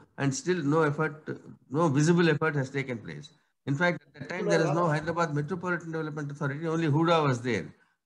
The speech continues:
And when they went to court, the court asked them, uh, asked huda, "Why are you not protecting this lake?" And the huda's response was that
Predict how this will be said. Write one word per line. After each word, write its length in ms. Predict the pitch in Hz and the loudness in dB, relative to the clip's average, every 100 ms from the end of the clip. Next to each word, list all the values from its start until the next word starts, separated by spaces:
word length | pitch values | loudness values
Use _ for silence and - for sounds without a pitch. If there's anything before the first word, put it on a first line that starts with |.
| - | -2
And 340 | 170 143 160 - - - 180 214 - - 170 151 143 | 2 2 0 -6 -14 -14 -12 -10 -10 -10 -10 -10 -8
when 180 | 143 151 | -2 0
they 120 | 156 | 2
went 200 | 143 175 | 2 2
to 80 | 196 | 0
court, 480 | 165 190 180 104 - - _ _ _ _ - - - _ - | 0 4 4 4 -4 -20 _ _ _ _ -20 -20 -20 _ -8
the 100 | 135 | -6
court 320 | 147 185 170 | -2 -2 2
asked 240 | 156 170 | 2 2
them, 480 | 175 135 135 190 - - | 4 4 4 2 -2 -4
uh, 220 | 127 139 131 - - 110 | 2 2 2 -4 -18 -8
asked 300 | 135 170 147 | -4 -2 -2
huda, 400 | 151 180 123 104 - _ _ | -2 0 0 -2 -10 _ _
"Why 140 | 139 165 | 0 2
are 60 | 180 | 4
you 100 | 185 | 4
not 240 | 180 175 | 2 -2
protecting 340 | 175 165 180 - - | -4 -4 -6 -8 -6
this 200 | 170 165 | -6 -4
lake?" 260 | 165 165 - _ _ _ | -4 -4 -6 _ _ _
And 180 | 156 | -8
the 60 | 143 | -4
huda's 340 | 151 170 175 | -2 0 -2
response 420 | 160 165 175 175 175 | -2 -6 -2 -2 0
was 180 | 175 220 | -2 0
that 140 | 190 | -4